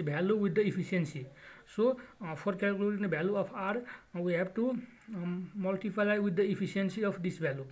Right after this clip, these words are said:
Okay, A M C times efficiency, just simple. Okay, so we have Uh, the value of A M C equal to ten per, uh, eh,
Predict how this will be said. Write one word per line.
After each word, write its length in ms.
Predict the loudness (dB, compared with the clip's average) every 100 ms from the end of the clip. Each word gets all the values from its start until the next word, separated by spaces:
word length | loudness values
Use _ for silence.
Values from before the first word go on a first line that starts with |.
| -16 -20 -12
Okay, 240 | -2 -2 -2 -6 -10 -2
A 140 | 0
M 140 | 2
C 140 | 0 0
times 320 | 2 0 0
efficiency, 640 | -2 -2 0 0 -2 -4 -6 -10 -20 -20 -20 _ -20 -14 -2
just 220 | -2 0
simple. 320 | -2 -2 -4 -8 -16 _ _ -20 -20 -20 -20 -20 -20 -20 -20 -12 -4
Okay, 240 | -2 -2 -4 -20 -6
so 100 | 0
we 160 | 2 4
have 240 | 4 0 -6 -18 -16 -6
Uh, 80 | -2
the 80 | 0
value 280 | 2 2
of 180 | 2 0
A 140 | -2 -2
M 100 | -2
C 180 | -2 0
equal 160 | 0
to 60 | -2
ten 260 | -2 -2 -2
per, 100 | -8
uh, 480 | -10 -10 -8 -8 -10 -16 -20 -20 -20 -20 _ -20 -20 -20 -20 -20 _ _ _ _ _ _ _ -18
eh, 80 | -6